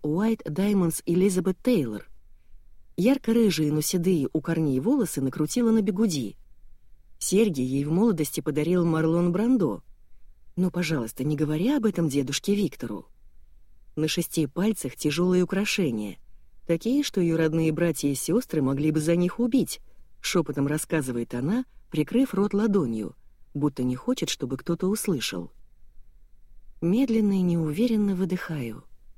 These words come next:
Маленькая девочка на бордовом диванчике выросла, но быть взрослой оказалось совсем не так, как она думала.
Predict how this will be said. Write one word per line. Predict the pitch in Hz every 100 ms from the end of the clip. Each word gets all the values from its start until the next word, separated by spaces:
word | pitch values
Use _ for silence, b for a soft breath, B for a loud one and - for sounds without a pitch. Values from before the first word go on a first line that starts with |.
| - - - - - -
Маленькая | 185 247 277 247 220
девочка | 208 202 262 - -
на | 135
бордовом | 143 147 165 160 151
диванчике | 139 151 208 208 202 208
выросла, | 240 240 131 - 104 - - - - - - -
но | 214
быть | 190 233 285
взрослой | 180 156 185 233 175
оказалось | 139 139 160 175 175
совсем | 170 160 185 180
не | 185
так, | - 277
как | - -
она | 135 147
думала. | 160 208 123 101